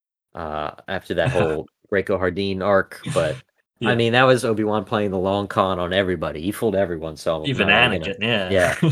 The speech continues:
Speaker 2: <laughs>
Speaker 1: I'm not gonna, not gonna put that on, on Bane, but Kaminoans are desperate at this point. They are going to lose their, one of their biggest sources of income, being the Empire. Supplying clones to the Republic was their, their main thing.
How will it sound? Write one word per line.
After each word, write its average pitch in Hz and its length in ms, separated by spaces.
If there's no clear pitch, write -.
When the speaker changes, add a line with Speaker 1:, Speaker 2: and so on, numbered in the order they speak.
Speaker 2:
<laughs> 147 120
Speaker 1:
I'm 101 80
not 113 120
gonna, 92 180
not 101 160
gonna 92 160
put - 200
that 90 180
on, 85 320
on 85 160
Bane, 80 420
but 85 240
Kaminoans 120 560
are 104 120
desperate 104 520
at 87 80
this 95 160
point. - 380
They 90 160
are 92 120
going 92 280
to - 120
lose 92 460
their, 87 320
one 98 160
of 90 60
their 87 100
biggest 95 640
sources 90 340
of 80 100
income, 90 520
being 85 200
the 85 140
Empire. 90 420
Supplying 90 480
clones 90 440
to - 160
the 76 100
Republic 90 440
was 80 180
their, 80 260
their 92 120
main 85 240
thing. 85 380